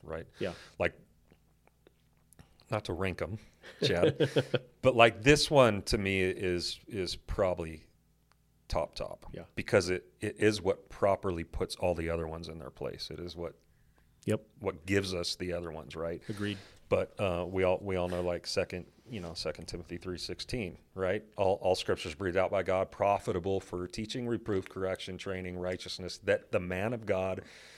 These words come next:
Speaker 1: may be com-, not just the pastor, but the man of God may be complete and equipped for every good work. This is why we're here. And, and so, like, you're,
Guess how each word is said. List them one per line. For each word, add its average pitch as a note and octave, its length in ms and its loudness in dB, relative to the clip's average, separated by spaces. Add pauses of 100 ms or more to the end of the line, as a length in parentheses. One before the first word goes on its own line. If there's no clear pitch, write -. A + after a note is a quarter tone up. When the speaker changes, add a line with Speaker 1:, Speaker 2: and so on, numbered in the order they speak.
(200)
Speaker 1:
may F#2+ 140 2
be F#2+ 220 0
com-, - 340 -6
not A2+ 200 2
just - 160 0
the A2 60 2
pastor, B2+ 520 0
but F2 200 -2
the F#2 100 2
man G2+ 340 2
of F#2 160 0
God F2+ 360 2
may F2 140 -4
be E2+ 180 -6
complete - 720 -6
and F2+ 140 -6
equipped - 480 -4
for F#2 200 -2
every E2+ 220 -4
good E2+ 320 -4 (140)
work. F#2+ 420 -4
This - 160 -4
is G2+ 220 -6 (500)
why F#2 220 8
we're F2+ 160 4
here. F#2 340 0 (220)
And, E2 300 -8
and F2 220 -6
so, F#2 200 0
like, E2+ 260 0
you're, G2 300 0